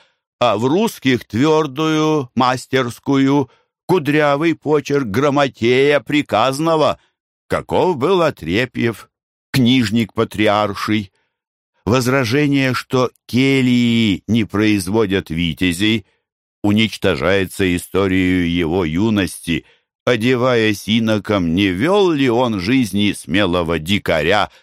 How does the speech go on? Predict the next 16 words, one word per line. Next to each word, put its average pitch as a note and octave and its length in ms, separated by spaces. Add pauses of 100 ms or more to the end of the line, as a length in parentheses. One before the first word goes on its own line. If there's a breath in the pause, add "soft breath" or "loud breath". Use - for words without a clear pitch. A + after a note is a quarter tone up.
(160 soft breath)
скитаясь G#2+ 880
из A2+ 180
пустыни G2+ 600
в - 140
пустыню, G2+ 680 (260 soft breath)
учась B2 560
бесстрашию, G2 1080 (220 soft breath)
не F2+ 140
боясь E2 600 (140)
в G#2+ 60
дремучих C3 600
лесах A2 460
ни A2 180
зверей, G2 520
ни F#2 120
разбойников, F#2 840